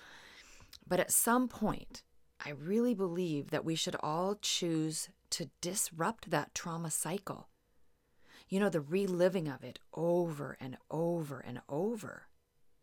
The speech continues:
So, I mean, really, what does it mean to disrupt our trauma?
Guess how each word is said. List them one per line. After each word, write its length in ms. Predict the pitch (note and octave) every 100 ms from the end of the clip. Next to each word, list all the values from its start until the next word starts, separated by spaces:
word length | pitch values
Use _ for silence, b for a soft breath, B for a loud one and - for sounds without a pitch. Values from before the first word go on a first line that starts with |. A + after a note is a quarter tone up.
| b b b b b b b
So, 160 | - G#3
I 40 |
mean, 180 | G3+ G3+
really, 200 | A3 C4
what 160 | G#3+ A3
does 120 | G3
it 80 | -
mean 260 | E3+ A3
to 120 | E3+ -
disrupt 580 | D#3+ F3 - D3+ F3 F3
our 120 | D3
trauma? 560 | C#3 - F#3 A#3 B2+